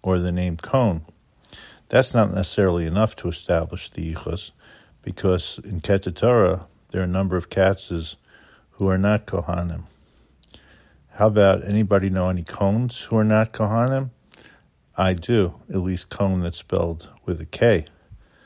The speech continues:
And again, names, the name Cohen, maybe they were trying to make it sound, uh,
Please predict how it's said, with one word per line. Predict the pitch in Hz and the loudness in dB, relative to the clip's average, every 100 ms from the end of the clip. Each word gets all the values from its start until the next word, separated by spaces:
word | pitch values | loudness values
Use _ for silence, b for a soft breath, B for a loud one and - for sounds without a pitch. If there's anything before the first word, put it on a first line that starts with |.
| b b b - | b b b -4
And | 92 | -2
again, | 95 131 92 | 2 4 4
names, | 98 104 98 90 - - | 4 4 2 -2 -6 -4
the | 101 | 2
name | 110 101 | 2 2
Cohen, | - 120 107 95 95 | 0 2 2 2 2
maybe | 92 98 90 | 2 2 0
they | 87 | -2
were | 87 | -2
trying | 85 98 92 | -2 0 0
to | |
make | 92 90 87 | 0 -2 -6
it | |
sound, | - 95 92 92 87 82 | -4 0 0 0 -2 -2
uh, | 85 | -4